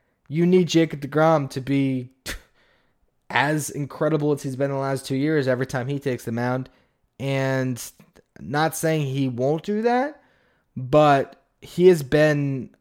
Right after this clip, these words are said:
on a different planet the last two years, and at some point, you wonder if even he will go back to the mean a little bit and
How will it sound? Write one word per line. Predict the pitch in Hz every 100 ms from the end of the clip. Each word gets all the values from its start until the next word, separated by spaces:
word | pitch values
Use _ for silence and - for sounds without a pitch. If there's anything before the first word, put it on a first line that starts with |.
| _
on | 143 151 151
a |
different | 135 147 156 135
planet | - 151 151
the | 131
last | 127 127 120
two | 131
years, | 131 135
and | 123
at | 117
some | - 208
point, | 151 131 131 - _ _ _
you | 165
wonder | 160 170 170 160
if | 165 151
even | 175 185 165
he | - 220
will | 202 151 143 131 - _ _
go | 151 147
back | 147 147 143
to | 160
the | 139
mean | 135 147
a | 139
little | 127 139 175
bit | 143 131 131 135
and | 139 135 131 127 113